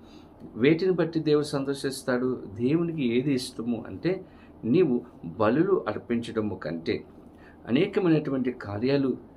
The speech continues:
దేవుని పేరిట చేయడము కంటే, వాక్యం తెలియచేస్తూ ఉంది, నీతి న్యాయములను అనుసరించి నడుచుకోవడం దేవునికి ఇష్టం.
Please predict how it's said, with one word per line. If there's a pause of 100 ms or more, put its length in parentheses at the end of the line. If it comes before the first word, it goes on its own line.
దేవుని
పేరిట
చేయడము
కంటే, (380)
వాక్యం
తెలియచేస్తూ
ఉంది, (260)
నీతి
న్యాయములను
అనుసరించి (380)
నడుచుకోవడం (360)
దేవునికి (400)
ఇష్టం.